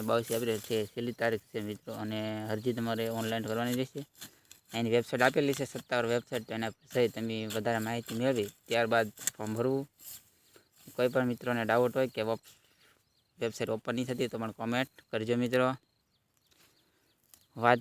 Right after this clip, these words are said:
કરીએ તો ઇન્સ્ટિટ્યૂટ દ્વારા જાહેર કરવામાં સત્તાવાર વેબસાઇટ નોટિફિકેશનમાં કુલ છે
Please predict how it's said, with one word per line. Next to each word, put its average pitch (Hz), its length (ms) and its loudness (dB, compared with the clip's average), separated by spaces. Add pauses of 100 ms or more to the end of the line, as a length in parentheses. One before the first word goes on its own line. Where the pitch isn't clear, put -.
કરીએ 143 260 6 (140)
તો 123 80 -6
ઇન્સ્ટિટ્યૂટ 123 460 0
દ્વારા 117 240 6
જાહેર 120 220 4
કરવામાં 117 320 0
સત્તાવાર 117 320 0
વેબસાઇટ 110 260 0
નોટિફિકેશનમાં 120 600 -2
કુલ 120 180 2 (100)
છે 123 100 6